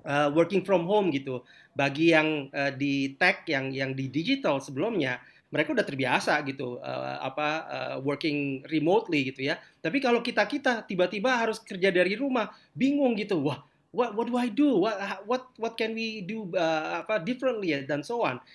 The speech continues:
Nah, ini yang saya rasa mungkin perlu nanti, eh, penanganan khusus seperti yang tadi Mbak Sita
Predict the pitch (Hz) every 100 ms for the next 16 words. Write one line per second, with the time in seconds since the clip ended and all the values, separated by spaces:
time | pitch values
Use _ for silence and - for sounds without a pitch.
0 | _ - 151 180 202 269 202 180 143 143
1 | 151 185 156 123 110 170 170 214 208 -
2 | _ _ 143 143 147 104 101 - - 170
3 | 160 165 165 185 180 160 196 - 190 180
4 | 170 175 135 143 139